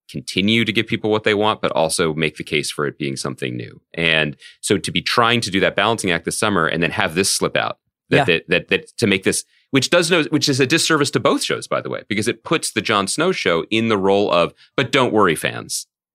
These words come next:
Speaker 1: we're gonna still take care of you."
Speaker 2: Yeah, I mean, it's also a question about, I, I guess this segues into Star Wars too, which is, what's a satisfying Jon Snow story? Is
Speaker 1: Mm-hmm.
Speaker 2: it a, like, a one-hander survivalist P T S D,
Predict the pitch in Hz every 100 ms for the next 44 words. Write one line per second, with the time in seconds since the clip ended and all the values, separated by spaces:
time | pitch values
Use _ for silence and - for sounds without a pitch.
0 | _ _ _ _ 101 104 98 90 - 95
1 | 85 82 - 67 60 - - _ _ -
2 | - - 185 202 170 180 190 208 208 233
3 | 233 285 226 185 180 170 180 156 135 135
4 | 127 - - - - 147 151 156 202 -
5 | 170 165 143 143 131 120 117 151 135 104
6 | 104 - - 123 87 110 _ _ _ _
7 | - 160 151 151 135 117 - _ _ _
8 | _ - 147 170 170 151 139 131 - 127
9 | 117 110 101 - 110 98 - 62 123 -
10 | _ _ _ _ 160 131 135 120 _ -
11 | 131 120 151 120 117 117 123 139 147 135
12 | 127 123 - 113 120 120 135 135 - -
13 | 151 143 - 131 120 - 110 120 120 123
14 | 127